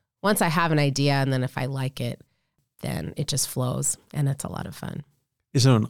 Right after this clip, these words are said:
Speaker 2: art piece or an exhibition that, that I or listeners might know connected with the Jocelyn?
Speaker 1: Well, for instance, I could talk about Go West <laughs> because we're doing that ballet right now, um, in October. And so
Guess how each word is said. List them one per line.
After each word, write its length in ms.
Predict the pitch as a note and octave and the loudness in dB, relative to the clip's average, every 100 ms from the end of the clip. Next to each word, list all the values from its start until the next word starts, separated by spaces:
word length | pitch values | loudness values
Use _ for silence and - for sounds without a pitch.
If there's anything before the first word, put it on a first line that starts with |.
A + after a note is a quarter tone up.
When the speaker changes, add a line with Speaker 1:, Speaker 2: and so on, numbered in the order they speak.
| - | 2
Speaker 2:
art 240 | A2 A#2 | 0 2
piece 260 | C#3 C#3 - | 2 2 4
or 120 | G#2 | 2
an 60 | |
exhibition 520 | G#2+ - G#2 G#2 A2 G2+ | 2 0 0 2 2 2
that, 200 | G2 - _ _ | 0 -2 _ _
that 200 | A2 G2+ _ _ | -4 -4 _ _
I 220 | F#2+ F#2+ | -4 0
or 200 | G#2+ F2 E2+ _ - | 2 0 -2 _ -8
listeners 380 | F#2+ - G2 E2+ - | -4 0 0 -2 -12
might 320 | G#2+ F2+ G2+ | -10 -4 -2
know 420 | A2 C3+ D3+ E3+ G3 | 2 4 4 0 -6
connected 320 | - C3+ C#3+ | -4 -4 0
with 180 | D3 D3+ | 0 0
the 80 | D3 | -2
Jocelyn? 540 | C3 D3 C#3+ E3 D#3+ D#3 | -2 -2 0 -2 -2 -6
Speaker 1:
Well, 240 | - B3 - | 0 0 0
for 220 | - A#3+ | 0 2
instance, 500 | C4+ D4+ - E3+ E3+ | 2 2 2 0 2
I 40 | |
could 140 | D#3+ F3+ | 0 0
talk 240 | F#3+ F3+ | -2 -2
about 260 | F#3+ D3+ C#3 | -2 -2 0
Go 180 | D3+ F#3+ | 0 2
West 520 | F3+ C#3+ G#3+ - G3 | 2 2 0 0 2
<laughs> 0 | |
because 360 | G3+ F3 F#3+ | 2 4 2
we're 100 | F#3+ | 4
doing 280 | F3+ F#3 F3+ | 4 6 6
that 180 | E3 D3 | 4 4
ballet 420 | D#3 D3+ D#3 D#3 | 2 4 4 4
right 300 | D#3+ D3+ C#3+ | 4 2 2
now, 560 | D#3 D3 C#3 C3+ D3 F3 | 2 2 2 2 2 0
um, 460 | - D#3 C3+ C3 C3+ - _ _ _ _ | 0 2 4 2 0 -4 _ _ _ _
in 120 | E3 | 0
October. 580 | B2+ - - C3 - D3 - - - - _ _ - | 0 -2 -4 -4 -2 -4 -6 -20 -20 -20 _ _ -2
And 520 | D3+ C#3+ C#3+ C#3+ C#3 - | 2 4 4 4 2 0
so 760 | - - D3 C#3 C3+ C3+ C3 | 0 2 4 4 4 2 0